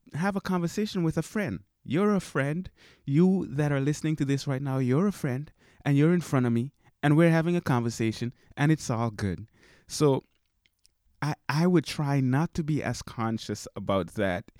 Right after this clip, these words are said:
um, if that's something that you are doing. And just don't worry about trying to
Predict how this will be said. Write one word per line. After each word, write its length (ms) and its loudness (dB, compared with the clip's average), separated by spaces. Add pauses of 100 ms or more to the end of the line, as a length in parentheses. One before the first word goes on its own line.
(340)
um, 320 -6 (160)
if 220 4
that's 280 2
something 360 0
that 180 -2
you 220 0
are 240 2
doing. 420 -4 (360)
And 320 -2
just 260 -4 (160)
don't 260 2
worry 200 4
about 220 0
trying 280 -4
to 100 -2